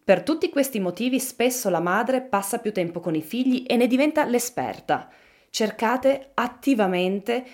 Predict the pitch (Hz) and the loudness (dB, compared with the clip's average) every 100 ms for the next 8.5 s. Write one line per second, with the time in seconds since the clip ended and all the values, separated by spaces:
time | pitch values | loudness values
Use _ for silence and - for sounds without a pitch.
0 | - - 190 - - 185 - 226 233 202 | -20 -8 -6 -4 -4 -2 -2 -2 -2 -4
1 | - 180 196 185 196 170 175 - 175 156 | -6 -4 -4 -2 -2 -4 -6 -6 -4 -2
2 | 160 170 - 208 247 262 262 320 339 311 | -2 -4 -2 -2 0 0 0 -2 -4 -4
3 | 214 - 359 339 170 170 180 180 277 277 | -4 -2 0 2 2 0 -2 0 2 2
4 | 196 262 262 175 185 190 392 247 175 170 | 2 2 2 0 -2 -2 0 -2 -2 -6
5 | 170 185 190 208 190 - 180 190 185 294 | 0 0 0 -2 -4 -4 -4 -4 0 0
6 | 139 151 156 143 - - - 175 180 175 | 0 -6 -6 -8 -12 -18 -6 -6 -2 0
7 | 277 339 330 180 156 147 151 190 254 269 | 0 0 -2 -2 -2 -6 -4 -2 0 0
8 | - - 151 147 139 | 0 0 0 -2 -8